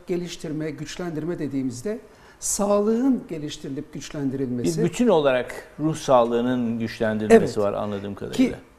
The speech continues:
Speaker 1: çok güzel onu, e, vurguladınız, e, Kürşat Hocam. E, hastalarda da, ruhsal hastalığı olanlarda da ruh sağlığının güçlendirilmesi, geliştirilmesi söz konusu olur.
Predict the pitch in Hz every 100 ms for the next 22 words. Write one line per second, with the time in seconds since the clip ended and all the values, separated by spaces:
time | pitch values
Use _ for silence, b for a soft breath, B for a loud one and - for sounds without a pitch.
0 | - 254 254 185 160 208 180 175 165 151
1 | 151 156 151 156 143 156 156 135 - -
2 | 156 143 143 139 139 139 135 123 127 156
3 | 135 147 147 233 240 B B B - 165
4 | 165 160 165 170 - - - B B -
5 | 202 196 - 214 214 214 202 233 208 131
6 | - 151 139 190 165 160 - 170 175 170
7 | 165 175 180 180 185 214 180 139 - B
8 | B B 156 165 - 160 147 143 143 139
9 | 139 - 143 139 143 135 135 151 139 131
10 | 120 147 131 127 123 - 127 - 127 120
11 | 113 131 180 269